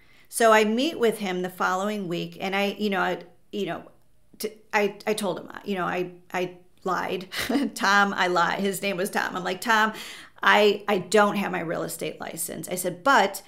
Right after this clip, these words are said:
I did sign up for it." You know, so I wanted to be honest with you. And he's like, you know, he kinda didn't really care. He's like, "Well, I wanna offer you a job.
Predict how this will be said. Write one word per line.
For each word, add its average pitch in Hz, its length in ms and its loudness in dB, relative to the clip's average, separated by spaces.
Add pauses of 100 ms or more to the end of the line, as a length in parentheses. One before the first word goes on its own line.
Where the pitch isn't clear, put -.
(280)
I 208 80 6
did 214 300 4
sign 185 260 -4
up - 160 -12
for - 240 -16
it." - 180 -20 (300)
You 202 120 -2
know, 185 100 -2
so 196 140 -2
I - 20 0
wanted 202 320 2
to 190 40 -10
be 190 140 -2
honest - 380 -8
with 165 180 -12
you. - 160 -8
And 160 100 -8
he's 175 220 -8
like, 170 180 -8
you 175 60 -8
know, 170 80 -6
he 170 80 -6
kinda 170 280 -8
didn't 165 240 -6
really 175 200 -4
care. 190 300 -2
He's 170 120 -4
like, 165 160 -6
"Well, 214 380 4 (320)
I 185 60 -4
wanna 185 220 -2
offer 180 300 -2
you 170 200 -6
a 170 40 -6
job. - 340 -10